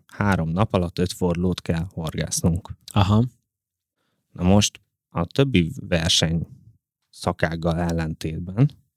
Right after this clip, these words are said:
Speaker 1: itt, eh, nekünk ez úgy fog festeni, hogy reggel hétkor felszállok egy buszra, ami kivisz minket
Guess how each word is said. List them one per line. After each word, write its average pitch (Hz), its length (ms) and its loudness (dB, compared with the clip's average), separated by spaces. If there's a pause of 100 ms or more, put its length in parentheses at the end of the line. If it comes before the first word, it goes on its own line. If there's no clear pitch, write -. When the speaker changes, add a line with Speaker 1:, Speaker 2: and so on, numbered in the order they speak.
(320)
Speaker 1:
itt, - 280 -8
eh, 87 380 4
nekünk 92 460 2
ez 92 260 0 (680)
úgy 95 240 -6
fog - 320 0
festeni, 101 760 0 (440)
hogy 90 320 -8
reggel 85 300 2
hétkor 107 680 2 (120)
felszállok 95 540 -2
egy - 120 -8
buszra, 113 560 2 (100)
ami 101 400 6
kivisz - 340 -4
minket 101 460 0